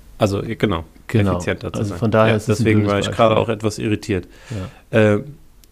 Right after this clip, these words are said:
Speaker 1: ja, also ich nehme das jetzt nochmal mit der, mit der Axt oder Säge schärfen.
Speaker 2: Ja.
Speaker 1: W-, wenn, wenn man das tatsächlich macht, ne? Also wenn ich jetzt irgendwie drei Stunden gemacht hab, ähm, und ich schärf dann halt zwischendrin mal mein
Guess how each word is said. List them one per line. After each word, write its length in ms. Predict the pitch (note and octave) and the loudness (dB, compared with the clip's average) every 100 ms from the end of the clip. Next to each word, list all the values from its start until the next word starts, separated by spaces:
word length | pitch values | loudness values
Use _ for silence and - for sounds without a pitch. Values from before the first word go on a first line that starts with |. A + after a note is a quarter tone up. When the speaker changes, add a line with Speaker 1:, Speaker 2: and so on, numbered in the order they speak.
| _ _ - _ _ _ _ - | _ _ -20 _ _ _ _ 2
Speaker 1:
ja, 360 | A#2 D3+ C3+ | 4 4 2
also 320 | - A#2+ A2 - | -2 -2 0 -2
ich 460 | - - - - | -8 -12 -10 -4
nehme 160 | A#2+ B2+ | 0 0
das 100 | A2+ | -2
jetzt 120 | A#2 | -2
nochmal 140 | A#2 A2 | 0 0
mit 100 | G#2+ | 0
der, 180 | G#2 | 0
mit 140 | G2+ F#2+ | -2 -2
der 180 | G2 A2+ | -2 -2
Axt 420 | - - - - | -4 -8 -18 -12
oder 260 | - F#2 F2+ | -4 -2 0
Säge 240 | G#2 B2 | 0 0
schärfen. 480 | - A#2+ A2+ A#2 A2 - - - | 0 0 2 0 -2 -8 -18 -4
Speaker 2:
Ja. 220 | A2+ G2+ - - - - | 0 0 -4 -18 -14 -2
Speaker 1:
W-, 160 | G#2+ - | 0 0
wenn, 360 | D3 A#2+ G#2 G#2 | -4 -2 0 0
wenn 120 | G2+ | 0
man 100 | G2 | 0
das 220 | G2 - - - | -4 -8 -12 -6
tatsächlich 340 | G#2 A2+ G#2+ | 2 2 4
macht, 240 | B2+ D3+ | 0 0
ne? 140 | A2+ C3+ | -2 -2
Also 160 | G2 | -4
wenn 120 | G2+ G2+ | -4 -4
ich 60 | |
jetzt 180 | G#2 - | -6 -4
irgendwie 200 | G#2+ G#2+ | -4 -2
drei 180 | - - | 0 -2
Stunden 300 | - B2 G#2+ | 0 -4 -2
gemacht 320 | G#2 C#3+ - | -2 -2 0
hab, 220 | B2+ - F3 D3+ | 0 0 -16 -8
ähm, 440 | G#2+ G#2+ G#2 G#2+ G#2+ - - - - _ | -2 0 0 -2 -4 -10 -20 -20 -20 _
und 180 | A2 G2+ | -4 -2
ich 100 | G2+ | 0
schärf 260 | - A#2 - | 0 0 0
dann 260 | G2+ G2+ | -2 0
halt 200 | G2 F#2+ | 0 -2
zwischendrin 640 | - G#2+ G#2 G2+ G#2+ G#2+ G#2+ | -2 -2 -2 0 0 0 -2
mal 300 | G#2 G2 G2+ | -2 0 -2
mein 520 | G2 F#2 F#2 F#2 F#2 | -2 -2 -2 -4 -6